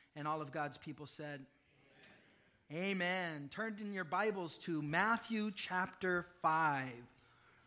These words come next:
Matthew chapter five. We are in, ah, my greatest, favoritist section in the scriptures, the Sermon on the Mount.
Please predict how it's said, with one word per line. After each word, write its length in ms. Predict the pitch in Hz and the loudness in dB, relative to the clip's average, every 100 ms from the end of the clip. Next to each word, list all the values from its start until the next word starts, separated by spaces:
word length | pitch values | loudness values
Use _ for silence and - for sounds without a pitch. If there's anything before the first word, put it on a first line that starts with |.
| - - - - - - - - _ - - - - _ - _ _ - - _ _ - - - - | -20 -20 -20 -20 -20 -20 -20 -20 _ -20 -20 -20 -20 _ -20 _ _ -20 -20 _ _ -20 -20 -20 -6
Matthew 640 | 143 156 185 196 - 151 | 4 12 12 12 8 2
chapter 540 | 131 - 170 180 - 160 | 4 12 12 12 12 8
five. 500 | - 165 143 139 131 | 12 12 12 10 8
We 200 | 196 196 | 12 12
are 120 | 165 | 12
in, 580 | 165 196 220 233 240 240 - - - - - - - - | 12 12 12 12 12 12 6 -10 -16 -18 -18 -20 -18 10
ah, 560 | - 156 127 - - - 113 | 12 12 12 8 2 -2 6
my 220 | 143 160 | 12 12
greatest, 800 | 143 147 156 156 147 139 - - - - - - - - | 10 12 12 12 12 10 4 0 -6 -16 -16 -16 -18 -14
favoritist 1040 | - 175 160 156 147 147 143 - - - - - - - - | 10 12 12 12 12 10 10 8 8 6 2 -4 -14 -14 -4
section 600 | - - 165 - 165 147 | 10 12 12 12 12 12
in 80 | 151 | 12
the 80 | 151 | 10
scriptures, 600 | - 190 - 190 175 143 | 12 12 12 12 12 10
the 60 | |
Sermon 480 | 131 - 185 175 170 | 4 12 12 12 12
on 140 | 160 151 | 12 12
the 80 | |
Mount. 400 | 151 160 190 190 | 12 12 12 12